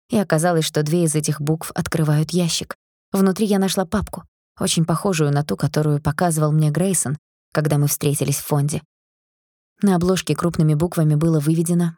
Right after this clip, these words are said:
моё полное имя. Эйвери Кайли Грэмпс. Один раз отыскав в своём имени роковые слова "риск"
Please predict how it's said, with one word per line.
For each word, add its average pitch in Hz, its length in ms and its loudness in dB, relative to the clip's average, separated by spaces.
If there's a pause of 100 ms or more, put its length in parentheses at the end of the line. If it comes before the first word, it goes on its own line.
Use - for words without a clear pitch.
моё 160 340 2
полное 151 460 2
имя. 151 320 0 (440)
Эйвери 170 440 2
Кайли 151 640 0
Грэмпс. 156 540 -2 (640)
Один 185 280 0
раз 170 220 0
отыскав 175 520 -4 (120)
в - 60 -6
своём 180 400 0
имени 165 380 2
роковые 165 380 0
слова 170 340 0
"риск" 175 300 -4